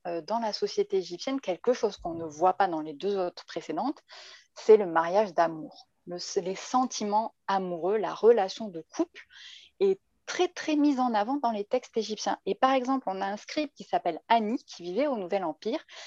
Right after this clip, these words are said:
et qui donnait des conseils aux futurs époux mâles, en leur disant : « Si tu es sage, garde ta maison et aime ta femme sans mélange.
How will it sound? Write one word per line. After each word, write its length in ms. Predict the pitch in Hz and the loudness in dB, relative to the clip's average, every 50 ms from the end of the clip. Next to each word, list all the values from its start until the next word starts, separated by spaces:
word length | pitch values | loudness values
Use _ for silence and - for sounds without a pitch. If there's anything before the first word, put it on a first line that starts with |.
| - - - | -18 -4 0
et 100 | 226 226 | 0 0
qui 140 | - 247 202 | 0 0 2
donnait 300 | 214 254 262 285 320 330 | 2 4 4 4 4 4
des 160 | 466 453 453 | 4 2 2
conseils 560 | - 277 277 262 - - 240 254 311 311 - _ _ | 2 0 0 0 2 2 4 4 2 0 -2 _ _
aux 100 | - 233 | 2 2
futurs 420 | 226 - - 262 254 - 311 294 - | 2 0 -2 -6 -4 -4 -6 -2 2
époux 480 | 240 254 240 - - - 302 339 349 349 _ _ _ | 2 2 2 0 -2 -4 -4 -4 -4 -6 _ _ _
mâles, 480 | 202 202 202 214 214 202 180 160 147 151 _ _ _ _ - - - - - - _ _ _ - | -6 0 4 6 6 6 4 2 -2 -6 _ _ _ _ -20 -20 -20 -20 -20 -20 _ _ _ 6
en 100 | 302 330 | 6 8
leur 240 | 320 254 240 233 | 8 8 6 6
disant : « 380 | 190 202 196 170 185 262 359 - _ _ _ _ _ _ - - - _ _ _ _ | 4 -2 -2 -2 -2 -2 -2 -4 _ _ _ _ _ _ -20 -20 -20 _ _ _ _
Si 240 | - - - 294 294 | -6 -2 -2 -2 -2
tu 160 | - - 277 | 2 6 6
es 100 | 214 202 | 6 6
sage, 460 | - - - 262 330 359 247 190 320 - - _ _ _ _ _ _ _ _ _ 180 | 6 4 4 4 6 4 4 0 -2 -10 -14 _ _ _ _ _ _ _ _ _ 2
garde 460 | 170 220 277 302 311 233 208 208 - | 6 6 8 8 6 4 2 4 4
ta 100 | - 214 | 2 2
maison 420 | 208 202 190 175 165 156 175 170 - _ _ _ _ _ - | 2 0 -4 -6 -6 -8 -8 -10 -12 _ _ _ _ _ 4
et 200 | 208 196 - _ - | 4 4 4 _ 6
aime 200 | 226 254 254 226 - | 6 6 6 6 4
ta 180 | - 202 180 | 6 6 6
femme 360 | - - - 214 233 220 254 - - | 6 4 2 2 2 2 -2 -8 -10
sans 340 | - - - - 254 269 | -12 -8 -2 2 2 2
mélange. 560 | 262 247 208 196 196 202 196 185 170 156 143 | 2 2 0 0 0 0 0 0 -2 -8 -12